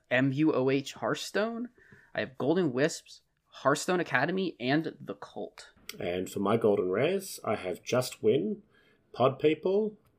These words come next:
Speaker 2: uh, Zilfs, Fish, period, uh, Dirty Mike and the Boys, and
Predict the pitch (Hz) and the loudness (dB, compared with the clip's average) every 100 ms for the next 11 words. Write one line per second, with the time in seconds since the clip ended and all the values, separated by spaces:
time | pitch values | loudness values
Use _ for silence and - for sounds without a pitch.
0 | _ - 92 90 80 139 202 - - - | _ -14 -10 -8 0 4 6 4 -4 -8
1 | - - _ _ _ _ _ - 143 131 | -10 -14 _ _ _ _ _ -2 2 2
2 | - - - - _ _ _ _ - - | 0 -6 -12 -20 _ _ _ _ -2 0
3 | 247 233 _ _ _ _ - 101 101 98 | 0 -6 _ _ _ _ -10 -8 -8 -8
4 | 87 - - 135 151 120 117 - 101 85 | -10 -6 4 6 8 6 4 2 -2 -2
5 | 90 123 180 214 - - - _ _ - | 2 4 4 0 -6 -12 -16 _ _ -20
6 | - 98 98 95 92 | -8 -4 -2 0 -2